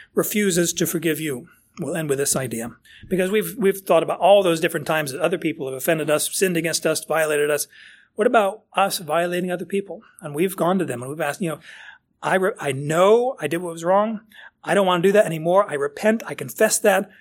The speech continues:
Will you please forgive me?" What if they don't?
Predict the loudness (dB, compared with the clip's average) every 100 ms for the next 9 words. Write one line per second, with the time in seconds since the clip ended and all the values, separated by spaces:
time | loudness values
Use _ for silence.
0 | _ _ _ -2 0 0 0 -2 -2 -2
1 | 0 0 -2 -12 -16 _ _ _ _ _
2 | _ -20 _ _ 2 4 2 0 -2 -6